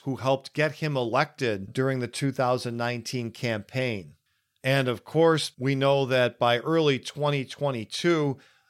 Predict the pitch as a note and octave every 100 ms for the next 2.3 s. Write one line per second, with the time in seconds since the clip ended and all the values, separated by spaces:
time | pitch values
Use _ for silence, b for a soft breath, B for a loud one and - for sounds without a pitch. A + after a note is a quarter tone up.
0 | b _ B2+ A#2 A2 - C#3 E3 D3 C#3
1 | C#3+ C#3+ C#3+ B2 A2+ A#2+ A2+ G#2+ D3 D#3
2 | C3 B2+ A#2+